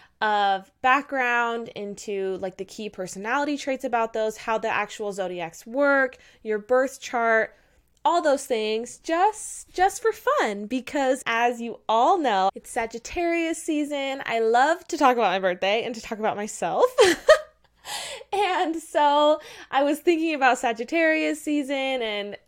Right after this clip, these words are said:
listening to All Too Well by Taylor Swift, where she said, "Did the twin flame bruise paint you blue?" She's a Sagittarius as well. It comes up now and again in her music.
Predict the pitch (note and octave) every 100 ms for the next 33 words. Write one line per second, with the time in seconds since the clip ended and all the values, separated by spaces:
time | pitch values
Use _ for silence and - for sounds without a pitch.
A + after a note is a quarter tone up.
0 | _ _ _ A#3 C4 B3+ B3 A#3+ - B3+
1 | G#3+ G#3+ A3 B3 G#3 G3 G3+ G3 F#3 -
2 | E4 F4 F4+ C4+ A#3 B3+ B3 A#3+ G#3+ G#3+
3 | G#3 G#3 - A#3 A3+ A3+ A3+ G#3 G3 G3
4 | G3 F#3+ F#3+ - F#3+ F3+ - B3 B3 B3+
5 | B3 - B3+ B3 B3 A3+ G#3+ - A#3 G#3
6 | G#3 - G3+ F#3+ G3 G#3+ C#4 D4 D4 C#4+
7 | D4 D4 - - _ - - - C#4 C4+
8 | B3 A#3+ A#3+ G#3+ A3 G#3+ G#3 G3+ G3+ G3+
9 | G3+ G3+ A3 B3+ C4 B3+ B3 -